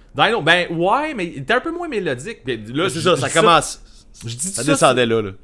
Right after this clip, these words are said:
Speaker 1: sous toute réserve, là, parce que je l'ai pas écouté plus qu'il faut, mais ce qui m'avait moins accroché avec Dino Wing, c'était qu'il, il était un peu plus, euh, dur, mettons.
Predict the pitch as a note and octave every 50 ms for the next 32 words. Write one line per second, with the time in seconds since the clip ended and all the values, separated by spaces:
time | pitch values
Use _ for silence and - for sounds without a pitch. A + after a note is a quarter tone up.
0 | - - - - E3+ E3+ E3 - B3 A#3+ F#3+ D#3+ D#3+ D3+ C#3+ D#3 D#3+ F#3+ G#3+ G#3+
1 | G3 F#3+ F#3 D#3+ D#3 C3 - - C3+ A#2 C3+ C#3 C3+ G3 F#3+ F#3+ - - - G3
2 | G3+ G#3 G#3 F#3+ F#3+ - - - E3+ F#3 F#3+ F#3 - - G#3+ A3+ G#3+ F3 E3+ F3
3 | - - - - - - D#3+ D#3 D#3 D#3 D3+ F3 F#3+ G3+ G#3 D3+ - - A#2+ C3
4 | C3+ C#3+ E3 F#3+ G#3+ G#3 - - - C#3 C3+ - E3 D3+ C3 C3 B2+ B2+ B2+ B2
5 | A#2 A#2+ B2 C3+ D#3 E3 E3+ E3 - - A#2 G#2 - B2+ B2+ B2+ - A#2 A2 A2+
6 | A#2+ - - - - _ G#2+ A2+ A#2+ - C#3+ C#3 C3+ C#3 C3+ C#3 D3+ D#3 E3+ F3
7 | E3+ - - - - - - - - - - - G#2+ A2 G#2 G2+ F#2+ F#2+ A#2+ B2+
8 | C#3 F3+ G#3+ G#3 G3 - D#3+ D#3 F3 G3+ A3